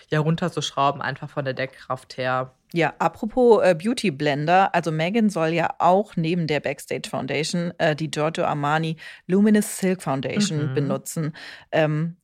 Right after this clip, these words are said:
Speaker 2: und m-, eben mit einem Beauty Blender, um eine leichte Deckkraft zu erzeugen.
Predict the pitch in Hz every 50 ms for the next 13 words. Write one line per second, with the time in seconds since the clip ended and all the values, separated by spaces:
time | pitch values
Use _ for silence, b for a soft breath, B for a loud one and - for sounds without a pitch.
0 | - - - 170 - - - 185 - - 202 196 190 196 196 - 147 165 165 147
1 | 165 170 - - - 170 135 127 143 - 135 - 143 160 160 160 151 139 127 131
2 | 156 170 - 170 - 147 147 - - - - 139 - - - 156 - - - 143
3 | 139 139 143 143 143